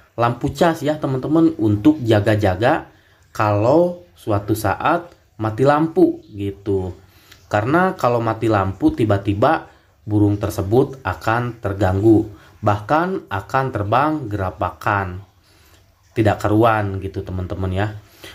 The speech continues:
Apalagi kalau kondisi burung yang sedang mengerami telurnya. Bisa saja pada saat mati lampu, indukan betina yang sedang mengerami telurnya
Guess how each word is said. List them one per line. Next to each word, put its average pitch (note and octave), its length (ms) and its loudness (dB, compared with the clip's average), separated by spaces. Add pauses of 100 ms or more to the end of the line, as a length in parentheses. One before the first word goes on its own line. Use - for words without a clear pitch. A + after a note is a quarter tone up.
(160)
Apalagi A#2 480 2
kalau E3 240 2
kondisi B2+ 400 -2
burung D#3+ 400 2
yang A#2+ 400 0
sedang A2+ 640 0 (320)
mengerami G#2+ 880 0
telurnya. G#2 800 2 (480)
Bisa B2 240 0
saja F#3+ 480 4 (320)
pada B2+ 320 2
saat D#3+ 480 -2 (160)
mati G#2+ 240 -4
lampu, G2+ 560 2 (960)
indukan A2 560 4
betina A#2 320 2
yang A2+ 240 0
sedang C3 320 0
mengerami G#2 480 2
telurnya A#2 640 2